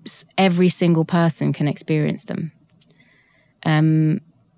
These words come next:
but I have to say, I've, I've had so much privilege in my life, and I think taking for granted,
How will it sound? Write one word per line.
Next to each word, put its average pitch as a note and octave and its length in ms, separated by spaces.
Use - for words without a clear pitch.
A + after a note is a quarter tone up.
but F3 140
I E3+ 80
have F3 200
to - 80
say, D#3+ 520
I've, E3 340
I've E3+ 160
had E3+ 180
so E3 380
much D#3+ 260
privilege D#3+ 400
in D3 80
my D3 180
life, D3+ 520
and D#3+ 140
I D#3+ 60
think - 440
taking D#3+ 760
for - 180
granted, D#3+ 760